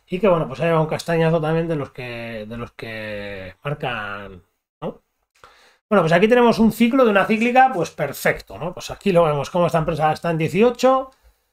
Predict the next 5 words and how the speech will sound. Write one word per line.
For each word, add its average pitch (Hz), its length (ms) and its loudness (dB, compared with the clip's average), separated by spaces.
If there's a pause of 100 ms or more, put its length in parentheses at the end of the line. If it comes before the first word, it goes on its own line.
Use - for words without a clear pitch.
(720)
se 156 160 -6
nos 170 200 0
viene 208 180 4
a 170 80 4
sesenta 240 920 2